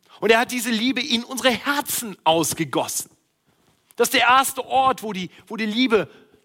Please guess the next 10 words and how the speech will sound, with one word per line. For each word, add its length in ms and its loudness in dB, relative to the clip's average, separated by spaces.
Raum 340 4
bekommt. 680 -8
Römer 380 2
fünf, 600 -6
Kapitel 320 0
fünf 320 -2
beschreibt, 560 2
dass 180 2
alle 260 2
Christen 580 -8